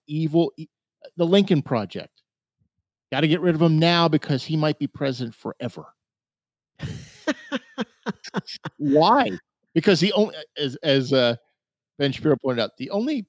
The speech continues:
Speaker 1: president who served more than two terms was F D R, a Democrat. They had to
Speaker 2: Right.
Speaker 1: make a constitutional amendment to keep that from happening.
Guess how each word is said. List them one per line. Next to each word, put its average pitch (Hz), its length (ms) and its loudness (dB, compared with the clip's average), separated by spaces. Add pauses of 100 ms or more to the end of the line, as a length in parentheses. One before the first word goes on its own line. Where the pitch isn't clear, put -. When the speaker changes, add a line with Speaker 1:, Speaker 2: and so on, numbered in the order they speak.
Speaker 1:
president 190 380 -2
who 165 60 0
served 170 280 -2
more 165 140 2
than 143 140 0
two 151 180 0
terms 170 420 -4 (160)
was 131 160 -4
F 151 160 2
D 143 140 0
R, 139 160 4
a 107 80 -6
Democrat. 127 640 -2 (640)
They 123 80 0
had 143 100 4
to 139 60 2
Speaker 2:
Right. - 80 -6
Speaker 1:
make - 180 -20
a - 100 -20
constitutional 147 480 2
amendment 131 400 2
to 127 80 -10
keep - 280 -8
that 127 180 0
from 117 140 -10
happening. 113 500 -6